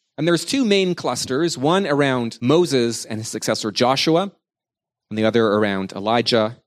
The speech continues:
and his successor Elisha. I mean, Elijah had done incredible things by the power of God. I mean, he'd summoned fire down from heaven, for goodness sake. Doesn't get any more miraculous than that.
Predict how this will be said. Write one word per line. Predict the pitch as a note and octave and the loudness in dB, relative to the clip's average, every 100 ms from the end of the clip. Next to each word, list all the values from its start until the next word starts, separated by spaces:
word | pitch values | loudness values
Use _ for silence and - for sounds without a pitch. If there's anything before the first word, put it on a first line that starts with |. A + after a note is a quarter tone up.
| _ _ | _ _
and | G2+ | -6
his | G2+ - | -4 -2
successor | A#2+ - G2 G#2+ F#2 - | -2 -2 -4 -4 -6 -2
Elisha. | G#2+ G#2+ A2+ - - - _ _ _ _ _ _ _ | 0 2 0 -2 -6 -18 _ _ _ _ _ _ _
I | A2 | -6
mean, | G#2+ D#2 | -4 -2
Elijah | G#2+ C3 D#3+ - | 0 2 0 -2
had | - G2+ G2+ | -6 -6 -4
done | - F2+ F2 F2 - | -4 -4 -6 -10 -8
incredible | A#2 - C4 A3+ D#3 | -8 -2 0 2 0
things | C#3+ G3 D#3 B2+ | 2 2 2 0
by | A#2+ A2 | -2 -2
the | |
power | - B2+ A#2 G#2+ | 0 2 2 2
of | F#2 | 0
God. | A2+ F#2+ - - _ _ _ _ _ _ _ | -2 -4 -6 -14 _ _ _ _ _ _ _
I | C#3+ | -2
mean, | D3+ | 0
he'd | C#3 C#3+ | 0 -2
summoned | - - A#3+ B3 A3+ F#3 - - | -2 0 2 2 0 -2 -6 -14
fire | - A#3+ C4 C4 A3 | -2 2 4 4 4
down | G3+ G3 G3 F#3 | 2 2 2 0
from | D#3+ E3 D3 | -2 -4 -2
heaven, | C#3 F3 D3 G#2 F2+ | 0 0 -2 -6 -8
for | - | -8
goodness | C3 E3 C#3+ C3+ - | -2 -2 0 -2 -4
sake. | A#2+ G#2+ - _ | -4 -6 -8 _
Doesn't | B2+ G3 G#3+ | -2 0 2
get | G3 D#3+ | 0 2
any | G#3 C4 | 2 2
more | A3+ G#3+ G#3+ | 2 2 2
miraculous | F3 D3+ E3+ - D#3+ D#3 D3+ - - | 2 2 2 -2 -2 0 -2 -6 -6
than | A2+ D3 B2 | 0 0 2
that. | A#2 F2+ - - - | 0 -2 -8 -12 -14